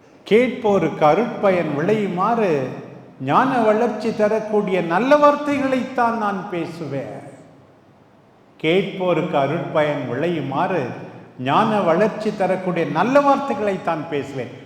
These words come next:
உற்சாகப்படுத்துவேன், மற்றவர்களை பாராட்டுவேன். இடைவிடாமல் குற்றம் கண்டுபிடித்து கொண்டே இருக்க மாட்டேன். நான் மீண்டும் மீண்டும் சொல்வதுண்டு,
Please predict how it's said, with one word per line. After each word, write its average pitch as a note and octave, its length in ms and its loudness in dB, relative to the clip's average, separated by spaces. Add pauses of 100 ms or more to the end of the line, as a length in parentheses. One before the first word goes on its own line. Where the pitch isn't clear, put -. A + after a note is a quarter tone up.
(120)
உற்சாகப்படுத்துவேன், A3 1120 0 (420)
மற்றவர்களை A#3 600 2 (140)
பாராட்டுவேன். G#3+ 680 2 (760)
இடைவிடாமல் A3 1000 2
குற்றம் A#3 420 -2
கண்டுபிடித்து G3 640 -2
கொண்டே D#3+ 340 -4
இருக்க F3 220 -6
மாட்டேன். C3 360 -8 (580)
நான் C#3 240 0
மீண்டும் G3+ 320 -2
மீண்டும் G3 380 -4
சொல்வதுண்டு, B2+ 840 -6